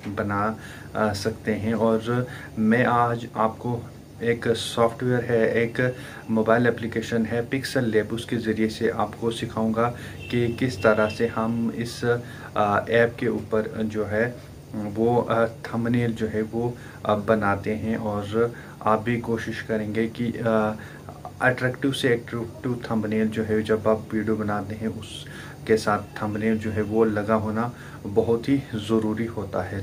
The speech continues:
तो, आ, इस आगे बढ़ने से पहले आप सभी से ये गुजारिश है कि अगर आप चैनल पर नए हैं तो चैनल को सब्सक्राइब करें, बेल का आइकन ज़रूर प्रेस करें ताकि आने वाली वीडियोज़ की notification आप तक सबसे पहले पहुँचे।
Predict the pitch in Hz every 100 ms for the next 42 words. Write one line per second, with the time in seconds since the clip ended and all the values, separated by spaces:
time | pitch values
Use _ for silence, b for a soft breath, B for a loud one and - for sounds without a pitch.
0 | 98 120 117 B B B B 110 110 110
1 | 110 120 - 131 123 120 - 117 117 127
2 | 123 110 117 120 123 131 127 127 117 110
3 | - 113 123 123 127 120 113 110 110 117
4 | - 120 110 101 110 107 110 - 110 110
5 | 110 113 107 117 120 127 127 127 127 B
6 | B B - 120 120 117 123 117 110 -
7 | 107 107 117 117 113 110 110 113 110 110
8 | 113 110 107 120 143 131 117 - 113 113
9 | 113 - 117 - 117 123 120 113 113 104
10 | 113 110 113 107 98 - 110 113 - 113
11 | 107 107 117 110 117 - 113 110 104 107
12 | 107 113 110 135